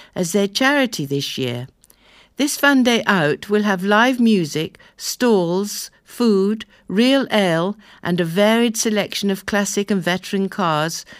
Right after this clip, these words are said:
commercials, buses, and motorcycles. All they ask is a donation to the charity. For more information, check out their website, w w w dot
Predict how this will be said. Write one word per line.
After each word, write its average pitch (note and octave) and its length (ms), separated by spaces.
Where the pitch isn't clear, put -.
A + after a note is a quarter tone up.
commercials, F#3+ 920
buses, F3 600
and E3 220
motorcycles. C3+ 1120
All C4+ 220
they C4+ 240
ask E3+ 400
is F#3 140
a F#3 80
donation G3 600
to G#3 120
the G3 100
charity. D3 680
For B3+ 180
more C#4 300
information, G3 840
check A#3+ 260
out A3 240
their G3 140
website, F#3 680
w B3+ 420
w G#3+ 500
w G3+ 440
dot D#3 540